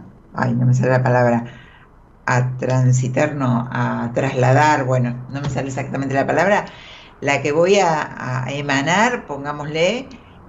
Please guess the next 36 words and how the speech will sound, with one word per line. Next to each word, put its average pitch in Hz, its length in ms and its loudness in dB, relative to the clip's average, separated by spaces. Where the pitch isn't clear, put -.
eh, 156 540 2
tiene 233 180 -2
que 220 80 -2
ser 220 180 -4
una 208 100 -4
energía 185 500 -2
linda 185 420 -2
de 151 140 0
luz, - 600 -6
¿sí? 202 500 -4
Porque - 260 2
por 175 220 4
más 262 160 2
que 240 140 -2
estés 208 360 -4
contenta 175 720 2
y 156 100 0
le 160 80 -4
sonrías 190 560 -2
al 160 160 0
bebé, 269 580 2
vos 247 360 2
estás 214 520 -4
adentro 208 480 0
tuyo, 226 480 -4
todavía 156 320 0
estás 175 260 -6
adentro 165 420 -2
de 147 100 -2
un 151 140 -6
frasco, - 520 -6
porque 131 300 0
no 180 360 2
viste 165 380 0
la 110 140 -2
luz. - 540 -8